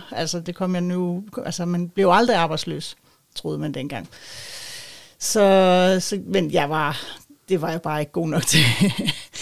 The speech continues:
Jeg vil sige, jeg havde en million ansøgninger ud, men fik aldrig nogen hverken samtaler eller jobs eller noget. Og så, når jeg sådan, øh, ja, kom på I F G, øh, som det hed dengang, øh,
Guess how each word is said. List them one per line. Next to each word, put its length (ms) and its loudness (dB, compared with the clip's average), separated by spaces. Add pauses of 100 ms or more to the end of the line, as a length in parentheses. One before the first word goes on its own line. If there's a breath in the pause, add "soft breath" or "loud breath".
(240 loud breath)
Jeg 80 0
vil 80 4
sige, 160 4
jeg 120 8
havde 180 6
en 100 4
million 320 2
ansøgninger 560 2
ud, 220 0
men 200 -2
fik 280 -2
aldrig 300 -2
nogen 200 -4
hverken 300 -2
samtaler 460 -4
eller 240 -4
jobs 240 -6
eller 180 -6
noget. 240 -6
Og 60 -4
så, 520 -2 (460)
når 100 -4
jeg 220 0
sådan, 300 -2
øh, 380 0 (680 soft breath)
ja, 160 -2 (260)
kom 200 2
på 80 -2
I 200 2
F 60 -6
G, 60 -12 (340)
øh, 540 0 (220)
som 160 -2
det 80 -4
hed 120 2
dengang, 440 -4 (240)
øh, 440 -4